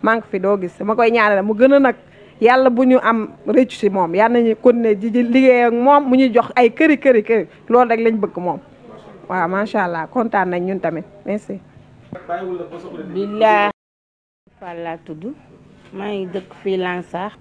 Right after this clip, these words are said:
Speaker 2: fa laa dëkk, fii laa dëkk. Franchement, baax na trop, initiative bu baax la. Ndax lii mi ngi dimbali jigéen ñi, mi ngi dimbali njaboot gi.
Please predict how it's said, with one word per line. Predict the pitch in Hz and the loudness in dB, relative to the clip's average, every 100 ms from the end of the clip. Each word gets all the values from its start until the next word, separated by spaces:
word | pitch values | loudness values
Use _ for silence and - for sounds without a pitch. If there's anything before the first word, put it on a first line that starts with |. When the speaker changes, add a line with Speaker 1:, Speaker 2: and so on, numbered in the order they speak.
| _ | _
Speaker 2:
fa | 208 | -10
laa | 208 170 | -4 -4
dëkk, | 165 180 - | -4 -12 -12
fii | 220 | -4
laa | 190 175 | -2 -2
dëkk. | 165 175 349 370 - - - - - - - | -4 -8 -10 -12 -16 -20 -20 -20 -20 -20 -12
Franchement, | 226 226 226 196 180 170 | -8 -8 -10 -8 -6 -4
baax | 170 175 | -6 -6
na | 170 160 | -10 -10
trop, | 170 165 - - | -8 -8 -8 -8
initiative | 196 202 196 180 160 165 | -6 -6 -4 -4 -4 -10
bu | 156 160 | -12 -12
baax | 165 185 175 | -6 -8 -8
la. | 160 - - - - - | -16 -20 -20 -20 -20 -10
Ndax | 190 214 | -6 -2
lii | 214 | -2
mi | 208 214 | -2 -2
ngi | 208 | -4
dimbali | 190 196 190 190 | -6 -4 -4 -4
jigéen | 170 180 196 202 | -6 -6 -4 -2
ñi, | 269 | -4
mi | 247 | -4
ngi | 214 | -6
dimbali | 190 190 180 170 | -6 -6 -4 -4
njaboot | 165 160 156 160 | -4 -6 -8 -12
gi. | 147 | -16